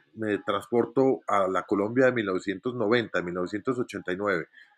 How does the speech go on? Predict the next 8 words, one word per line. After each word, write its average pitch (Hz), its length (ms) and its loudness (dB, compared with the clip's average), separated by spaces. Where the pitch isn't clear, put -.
¿no? 117 360 2
Luis 113 220 2
Carlos 123 380 4
Galán 110 380 4
asesinado, 117 720 2
el 117 160 -2
candidato 104 840 -2
y, 101 140 -6